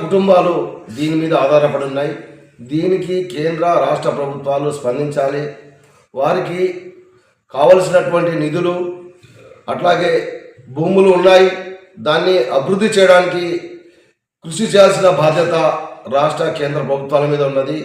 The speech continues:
ఆ కుటుంబాలను ఆదుకొని పైకి తీసుకురావాల్సిన బాధ్యత కూడా రాష్ట్ర కేంద్ర ప్రభుత్వాల మీద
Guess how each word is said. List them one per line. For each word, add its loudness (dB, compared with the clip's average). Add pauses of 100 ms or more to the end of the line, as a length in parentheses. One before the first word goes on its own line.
(360)
ఆ -4 (120)
కుటుంబాలను 4
ఆదుకొని -2 (640)
పైకి 2
తీసుకురావాల్సిన 2 (100)
బాధ్యత 2 (100)
కూడా 2 (680)
రాష్ట్ర 0 (140)
కేంద్ర -2
ప్రభుత్వాల 2 (100)
మీద 2